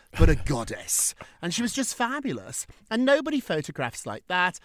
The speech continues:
and it just can't be done by anybody else. It was designed for Marilyn, and nobody else should have wore that dress. So that's what he thinks about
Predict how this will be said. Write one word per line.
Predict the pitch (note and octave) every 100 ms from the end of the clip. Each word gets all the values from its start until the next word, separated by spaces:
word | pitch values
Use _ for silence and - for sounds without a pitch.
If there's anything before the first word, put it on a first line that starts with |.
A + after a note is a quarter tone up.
| - _
and | D#3+
it | F3+
just | - A#3
can't | - A3+ A#3 -
be | G#3 G3+
done | D#3 E3 F#3+ G3
by | D3+ C3
anybody | D#3 B2+ A#2+ A#2+ C3+
else. | D#3 D#3+
It | G#3
was | G#3+
designed | A3 G3 A3 A#3 A#3+ -
for | D#3+
Marilyn, | C#3 C#3+ D3 C#3 C3+ - -
and | - B2+
nobody | E3 E3+ E3
else | C3 C3 -
should | - - C#3
have | C#3 A#2+
wore | A2 A2
that | A2 G#2+
dress. | - F#3 C3+ - - -
So | -
that's | A#3+ D4 C#4
what | F4
he |
thinks | D4 - G#3+ G#3
about | F#3+ E3+ D3+